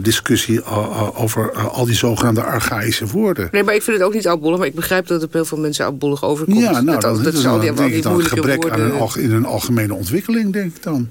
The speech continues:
Speaker 2: Dat vind ik ook, ja. En hoe? Ja.
Speaker 1: <laughs> Gelukkig heb-, zijn die kinderen van jou nog jong, dus die kunnen dat nog allemaal inhalen en goed
Speaker 2: Ik hoop
Speaker 1: maken.
Speaker 2: het
Speaker 1: Maar
Speaker 2: wel, ja.
Speaker 1: als mensen gaan zeggen, ja, ehm, nou, we
Speaker 2: Moeilijke
Speaker 1: hadden ook
Speaker 2: woorden.
Speaker 1: een ge-, de discussie daarover met, eh, eh,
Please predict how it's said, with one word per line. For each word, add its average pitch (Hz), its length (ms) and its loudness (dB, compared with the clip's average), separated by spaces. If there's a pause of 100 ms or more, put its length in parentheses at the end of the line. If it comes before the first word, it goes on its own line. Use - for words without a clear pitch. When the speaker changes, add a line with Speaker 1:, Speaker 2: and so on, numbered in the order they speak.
(140)
Speaker 2:
Dat 180 200 -4
vind 101 140 -10
ik 101 120 -12
ook, 160 180 -6
ja. 117 100 -14 (320)
En 110 100 -2
hoe? 147 220 -2 (380)
Ja. 139 80 -8 (220)
Speaker 1:
<laughs> - 80 -20
Gelukkig - 420 0
heb-, 113 220 -4
zijn 110 140 0
die 110 100 2
kinderen 120 340 0
van 117 80 0
jou 107 140 2
nog 101 120 -4
jong, 147 280 0
dus 101 140 -2
die 120 100 -8 (160)
kunnen 104 140 0
dat - 80 -6
nog - 160 -4
allemaal 120 220 -2
inhalen 113 520 -2
en 90 60 -4
goed 151 180 -8
Speaker 2:
Ik 160 60 -6
hoop - 80 2
Speaker 1:
maken. 101 220 2
Speaker 2:
het 120 100 2
Speaker 1:
Maar - 80 -4
Speaker 2:
wel, 196 180 0
ja. 139 80 -2
Speaker 1:
als 131 180 0
mensen 120 260 2
gaan 107 120 2
zeggen, 92 280 -2
ja, 92 380 -2 (460)
ehm, 92 180 -2 (100)
nou, 127 260 2
we - 180 -4
Speaker 2:
Moeilijke 190 260 4
Speaker 1:
hadden - 20 -2 (160)
ook 254 80 2
Speaker 2:
woorden. - 80 2
Speaker 1:
een 120 260 0
ge-, 120 120 -2
de 117 380 0
discussie 117 500 0
daarover 110 340 -2
met, 110 260 -2
eh, 95 300 0
eh, - 20 -10